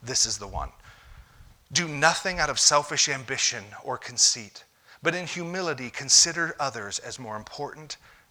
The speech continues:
than yourselves." Everyone should look not only to his own interest, but rather to the interest of others.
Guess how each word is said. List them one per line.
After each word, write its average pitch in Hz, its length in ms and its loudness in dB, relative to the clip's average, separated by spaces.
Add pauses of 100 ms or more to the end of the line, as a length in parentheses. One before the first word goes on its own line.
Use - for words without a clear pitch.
than 107 160 -14
yourselves." 101 680 -4 (600)
Everyone 185 300 4
should 180 100 4
look 151 140 0
not 143 180 4
only 185 160 0
to 170 140 0
his 147 100 0
own 165 180 2
interest, 156 320 -2
but 110 140 -10
rather 147 260 0
to 143 120 -10
the 131 120 -8
interest 143 360 -6
of 117 100 -6
others. 110 300 -4